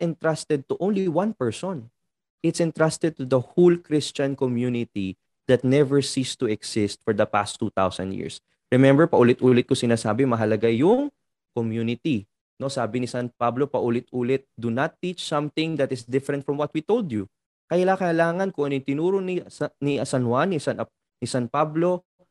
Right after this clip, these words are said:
hanggang ngayon yun pa rin yung turo. Kasi after Jesus, when He sent the Holy Spirit to the group, no? Hindi lang isang tao, to the apostles, the apostles received the fullness of truth and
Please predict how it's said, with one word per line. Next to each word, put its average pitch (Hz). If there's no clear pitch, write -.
hanggang 160
ngayon 151
yun 143
pa 135
rin 135
yung 127
turo. 101
Kasi 151
after 180
Jesus, 156
when 165
He 170
sent 196
the 170
Holy 160
Spirit 156
to 180
the 147
group, 151
no? 180
Hindi 196
lang 214
isang 196
tao, 175
to 165
the 151
apostles, 156
the 170
apostles 208
received 185
the 185
fullness 156
of -
truth 147
and 175